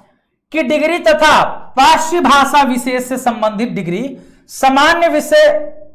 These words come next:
विद्यालय अध्यापक एक से पांच पद पर नियुक्ति हेतु मान्य नहीं है।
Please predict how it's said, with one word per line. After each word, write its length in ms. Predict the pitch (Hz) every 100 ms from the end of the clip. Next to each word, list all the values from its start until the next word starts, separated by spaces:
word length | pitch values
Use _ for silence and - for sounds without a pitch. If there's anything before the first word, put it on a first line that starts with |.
| -
विद्यालय 560 | 147 240 185 262 247 277
अध्यापक 720 | 247 247 170 226 226 247 185
एक 180 | 226 233
से 140 | -
पांच 400 | 233 - 208 214 -
पद 160 | 196 175
पर 560 | 170 202 277 277 - - _
नियुक्ति 580 | 170 233 302 302 - 370
हेतु 560 | 277 247 247 254 285 - - -
मान्य 540 | 190 233 262 277 269
नहीं 420 | 247 208 185 202
है। 380 | 139 117 - -